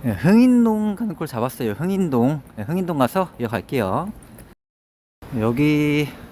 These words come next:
흥인동 왔고요. 어, 신당역 인근이에요. 신당역 인근.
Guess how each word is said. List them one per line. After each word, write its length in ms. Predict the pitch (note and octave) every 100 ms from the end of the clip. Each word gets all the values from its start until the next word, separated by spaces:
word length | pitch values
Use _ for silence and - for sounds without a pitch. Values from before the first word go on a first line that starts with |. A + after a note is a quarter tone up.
| -
흥인동 480 | F#3+ A#3 C4 A3 G3+
왔고요. 520 | G2 - C3+ G#3+ C3+ F2 - - - - - - - - - -
어, 180 | A2+ G2+ G2+
신당역 520 | G#3+ B3+ C4 A#3 B2+
인근이에요. 420 | A#2 C3 B2+ G2
신당역 440 | F2+ D#3+ D#3+ C#3
인근. 480 | G2+ G2+ G#2+ G#2+ C3